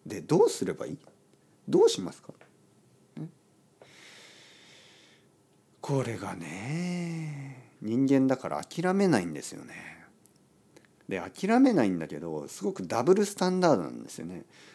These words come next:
諦めないけど、無理っていうことが分かってるケースがありますよね。で、そういう時にどうする？表向きは、この人を理解しようとする。助けようとする。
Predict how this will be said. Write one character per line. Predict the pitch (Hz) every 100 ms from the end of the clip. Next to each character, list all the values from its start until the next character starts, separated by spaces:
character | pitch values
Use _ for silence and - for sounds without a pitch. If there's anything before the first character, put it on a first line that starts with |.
| _ -
諦 | 160 - 440
め | 466
な | 392 101
い |
け | 95
ど、 | 90 90 80 - - _
無 | 123 151 226
理 | 139
っ |
て | - -
い | 80
う |
こ | 78
と | 80
が | 71 82
分 | 113
か | -
っ | -
て | _ -
る | 78
ケ | - 85
ー |
ス | -
が | 71 76
あ |
り | -
ま | 85
す | -
よ | -
ね。 | 170 185 - _ _ _ _ _ _ _ _ _ -
で、 |
そ | 135 175
う |
い |
う | 208
時 | -
に | 95
ど | 78
う | 101
す | -
る？ | - - _ _ _ _ _ _
表 | - 135 190 226
向 | 208
き | 190 175
は、 | 170 104 - _ _ _ _ _
こ | -
の | 117
人 | 123 90
を |
理 | 85 104
解 | 98 80
し | -
よ | 78
う |
と | -
す | -
る。 | - -
助 | - 104 -
け |
よ | 107
う |
と | 80
す | -
る。 | -